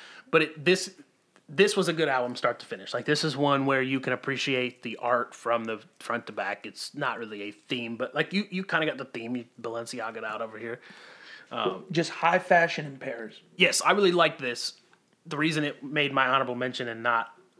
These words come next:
Speaker 1: a number is because when I went through my twenty twenty list, like, of
Speaker 2: Mm-hmm.
Speaker 1: what I had, Apple said I'd listen to, I didn't listen to it that much.
Speaker 2: Right.
Speaker 1: So I kinda look at this stuff more of, like, my opinion because at the end of the day, it is.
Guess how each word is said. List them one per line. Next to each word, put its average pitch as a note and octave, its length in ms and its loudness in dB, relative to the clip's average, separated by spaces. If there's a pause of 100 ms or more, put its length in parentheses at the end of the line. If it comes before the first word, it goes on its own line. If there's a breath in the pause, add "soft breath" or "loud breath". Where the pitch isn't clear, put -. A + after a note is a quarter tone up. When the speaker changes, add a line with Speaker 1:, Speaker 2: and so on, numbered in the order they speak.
(320)
Speaker 1:
a A#2 80 -8
number A2+ 420 -4
is A#2 140 -8
because B2+ 320 -2
when B2 120 0
I A2+ 140 2 (180)
went C#3 280 0 (160)
through D3 140 0
my D3 140 4
twenty D3 360 0
twenty D#3 320 2
list, E3 260 4
like, C3+ 120 2
of A#2+ 100 0
Speaker 2:
Mm-hmm. C3 80 -2
Speaker 1:
what B2+ 120 4
I B2+ 100 4
had, A2+ 300 -8 (120)
Apple C#3 260 -2
said D3 160 0
I'd D3 160 2
listen D3+ 220 -2
to, D#3 160 0 (340 loud breath)
I - 100 -2
didn't C3 220 2
listen C3+ 240 -6
to A#2 120 -10
it - 120 -14
that G#2 180 -6
much. - 280 -16
Speaker 2:
Right. A2 260 0 (320 loud breath)
Speaker 1:
So D#3+ 340 4 (360)
I E3 100 6
kinda D3+ 240 2
look C3+ 140 -2
at C#3 100 -8
this C3+ 120 -6
stuff A#2 200 -4
more B2 260 -2
of, A2+ 120 -6
like, G#2+ 220 -8 (140)
my A#2 180 -2
opinion G#2+ 420 -6
because G#2+ 200 -10
at G#2 60 -12
the A2 80 -6
end A2 80 -8
of G#2 60 -12
the G#2+ 60 -12
day, G#2 220 -8
it G2+ 140 -14
is. G#2+ 320 -8